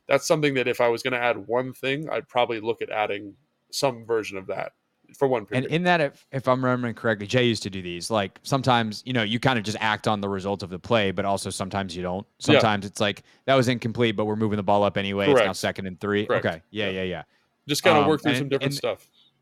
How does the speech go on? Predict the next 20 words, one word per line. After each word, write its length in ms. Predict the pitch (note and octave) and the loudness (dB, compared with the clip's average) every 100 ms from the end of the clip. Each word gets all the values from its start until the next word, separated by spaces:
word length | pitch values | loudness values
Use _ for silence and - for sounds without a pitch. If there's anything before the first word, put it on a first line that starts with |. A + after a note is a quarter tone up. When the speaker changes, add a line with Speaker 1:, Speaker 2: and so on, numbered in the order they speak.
| _ - | _ -6
Speaker 2:
Yeah, 220 | B2+ G2+ | -4 -2
in 100 | C3+ | -2
that 200 | C#3 C#3+ | -2 0
way, 200 | C#3+ B2 | 2 2
it's, 200 | G#2+ - - | -2 -6 -8
it's, 200 | A#2 B2 | -4 -4
like, 160 | G#2+ | -4
semi-scripted. 840 | - C#3 C3 A2+ - A2 F#2+ F#2 E2+ | -2 -2 -2 -4 -6 -6 -6 -6 -8
The 60 | |
situations 680 | G2+ A#2 A#2 G#2 G2+ - F#2+ | -6 -6 -2 -2 -2 -4 -8
can 140 | - F#2 | -10 -10
be 80 | F2 | -10
scripted, 520 | - F#2+ - F2 D#2 | -8 -8 -6 -8 -6
but, 280 | F#2+ F2 - | -6 -6 -6
um, 460 | G2 F2+ E2+ E2 _ | -4 -4 -4 -10 _
the 80 | - | -8
Speaker 1:
But 0 | |
the 60 | |
Speaker 2:
plays 220 | - F#2+ | -4 -2
Speaker 1:
plays 140 | F#2 | 2